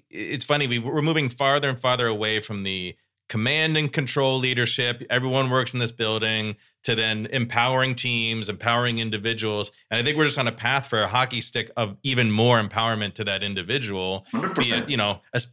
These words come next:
Speaker 1: especially when you factor in, like, uh, N F Ts and what does that mean to your value in technology? I might not work for one,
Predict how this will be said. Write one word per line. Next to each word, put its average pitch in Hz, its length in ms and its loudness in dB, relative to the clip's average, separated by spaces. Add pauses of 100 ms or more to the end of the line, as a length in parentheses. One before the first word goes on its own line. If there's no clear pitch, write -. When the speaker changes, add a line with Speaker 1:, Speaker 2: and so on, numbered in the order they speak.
(120)
Speaker 1:
especially 190 380 2
when 160 120 4
you 135 80 2
factor 135 380 2
in, 120 160 0
like, 110 300 -2 (640)
uh, 123 200 6
N 160 120 2
F 139 140 0
Ts 151 540 0
and 120 480 2
what 143 80 6
does 135 120 4
that 135 120 2
mean 131 220 -2
to 127 100 -2
your 120 140 2
value 120 340 2
in 113 80 0
technology? 117 920 0 (280)
I 135 140 4
might 156 200 2
not 127 200 0
work 123 200 2
for 117 400 2
one, 123 280 0